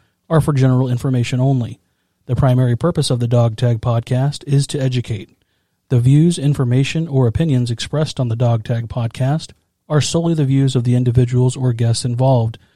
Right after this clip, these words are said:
and by no means represent absolute facts. The Dog Tag does not accept responsibility for their views or comments.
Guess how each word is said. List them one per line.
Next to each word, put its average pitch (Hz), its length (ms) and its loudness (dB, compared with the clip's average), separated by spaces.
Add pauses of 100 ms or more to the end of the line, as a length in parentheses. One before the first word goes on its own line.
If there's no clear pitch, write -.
(280)
and 147 100 0
by 135 140 4
no 131 160 4
means 127 260 2
represent 120 520 0
absolute 120 420 -4
facts. - 560 -8 (640)
The 143 100 -4
Dog 143 320 4
Tag 120 380 0 (360)
does 127 160 0
not 127 160 6
accept 123 300 0
responsibility 123 760 -2
for 120 280 -6
their 120 140 -2
views 139 500 0
or 135 240 -2
comments. - 600 -8